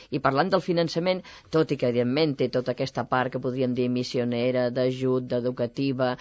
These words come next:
eh, sanitària, fins i tot, etcètera, etcètera, clar, mm, molta gent no deixa de veure, quan mires altres esglésies als Estats Units, que un, si és d'aquella església, s'ho paga. És a dir, dona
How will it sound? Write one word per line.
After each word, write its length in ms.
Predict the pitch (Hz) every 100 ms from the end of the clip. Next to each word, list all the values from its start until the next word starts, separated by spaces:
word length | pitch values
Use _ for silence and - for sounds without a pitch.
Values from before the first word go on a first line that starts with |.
| - - -
eh, 1120 | 123 120 123 120 113 113 113 110 110 113 113
sanitària, 800 | - 151 139 135 123 135 139 131
fins 240 | 147 135
i 80 | 139
tot, 240 | 139 135 131
etcètera, 480 | 135 135 120 127
etcètera, 400 | 127 131 123 135 - - - - -
clar, 260 | 165 240 -
mm, 480 | 156 156 143 139
molta 320 | 139 226 233 226
gent 240 | 160 190
no 100 | 277
deixa 280 | 185 - 151
de 80 | 143
veure, 300 | 143 139 143 -
quan 200 | 135 127
mires 260 | 151 156 - -
altres 340 | 175 165 156
esglésies 520 | 139 131 131 127 120
als 140 | 131 139
Estats 320 | 131 151 143
Units, 380 | 151 147 139 - - - _
que 120 | - 170
un, 240 | 196 180
si 180 | - 170
és 80 | 160
d'aquella 320 | 165 175 170
església, 540 | 151 151 170 147 165 -
s'ho 280 | - - 196
paga. 480 | - 151 135 123 104 -
És 140 | 170
a 80 | 165
dir, 140 | 156 -
dona 400 | 160 226 226